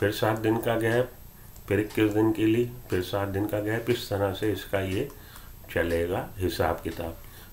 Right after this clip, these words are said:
तो इक्कीस दिन तक प्रतिदिन ली जाती है और इन्हें आंतव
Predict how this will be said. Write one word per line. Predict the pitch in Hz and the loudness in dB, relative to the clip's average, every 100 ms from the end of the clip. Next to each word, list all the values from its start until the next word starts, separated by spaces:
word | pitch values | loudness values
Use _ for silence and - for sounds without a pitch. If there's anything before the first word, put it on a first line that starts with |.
| - | -4
तो | 95 | -2
इक्कीस | 92 110 104 | 0 0 2
दिन | 101 95 | 2 2
तक | 101 - | 0 0
प्रतिदिन | 90 98 92 95 | -2 -2 0 2
ली | 92 87 | 2 0
जाती | 90 95 - 110 | 0 -2 0 0
है | 135 147 - - | -2 -8 -14 -8
और | 95 92 - | -4 -2 -2
इन्हें | 92 95 135 - | 0 0 -2 -2
आंतव | 95 92 101 | -4 -2 -2